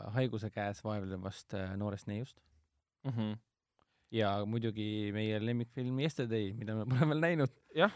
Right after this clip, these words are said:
Speaker 2: eile, eile veel, äh, ehk siis Yesterday, mis räägib siis, äh, muusikust, äh, kes avastab ühel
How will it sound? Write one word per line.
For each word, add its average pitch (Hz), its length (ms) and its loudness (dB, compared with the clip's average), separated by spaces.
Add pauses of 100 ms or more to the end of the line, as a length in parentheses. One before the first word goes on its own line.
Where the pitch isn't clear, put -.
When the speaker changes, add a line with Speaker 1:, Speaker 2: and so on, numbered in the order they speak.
(140)
Speaker 2:
eile, 143 500 8
eile 165 320 6
veel, 143 340 6
äh, 113 300 6
ehk 120 80 -2
siis 117 160 -6
Yesterday, 113 540 0
mis 107 180 -2
räägib 113 240 0
siis, 107 400 -6
äh, 107 240 0
muusikust, 120 800 -2
äh, 113 160 2
kes - 180 -4
avastab 120 400 -2
ühel 135 160 4